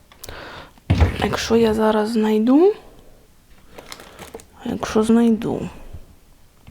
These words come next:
щось поменше, то будемо,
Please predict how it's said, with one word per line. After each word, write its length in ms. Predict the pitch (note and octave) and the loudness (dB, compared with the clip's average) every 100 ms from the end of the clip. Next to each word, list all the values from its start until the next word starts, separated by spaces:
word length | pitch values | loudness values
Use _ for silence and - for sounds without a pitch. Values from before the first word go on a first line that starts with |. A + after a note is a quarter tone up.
| - - - - - - | -20 -20 -20 -20 -18 -18
щось 440 | - - G3+ - - | -12 -8 -8 -8 -6
поменше, 760 | G3+ A3 C#4 E4+ - - G#3 - _ _ _ _ _ _ _ _ _ _ _ _ _ _ _ _ _ _ - - _ - _ - - - | -4 0 0 0 -2 -4 -8 -12 _ _ _ _ _ _ _ _ _ _ _ _ _ _ _ _ _ _ -20 -20 _ -20 _ -20 -18 -6
то 340 | - A3+ A#3+ - _ _ _ - | 0 2 0 -4 _ _ _ -4
будемо, 640 | - G3+ G#3 G#3+ G#3+ G#3+ | 2 4 4 4 4 4